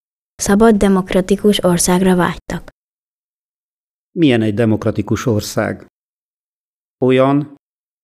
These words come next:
Speaker 2: ahol törvények garantálják, hogy egy dologról többféleképpen is lehet gondolkodni. Egymást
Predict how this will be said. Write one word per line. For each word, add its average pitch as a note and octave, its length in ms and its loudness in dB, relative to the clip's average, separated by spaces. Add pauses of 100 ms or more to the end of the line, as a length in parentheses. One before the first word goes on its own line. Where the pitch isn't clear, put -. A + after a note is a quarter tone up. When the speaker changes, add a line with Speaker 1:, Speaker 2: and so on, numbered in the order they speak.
Speaker 2:
ahol B2 260 0
törvények A#2 540 0
garantálják, A#2 1000 0 (340)
hogy A#2+ 180 -2
egy A2 140 0
dologról A#2+ 520 2
többféleképpen A2+ 880 -2
is G#2+ 140 -2
lehet A2+ 240 -2
gondolkodni. G#2 840 -2 (760)
Egymást C3 840 -2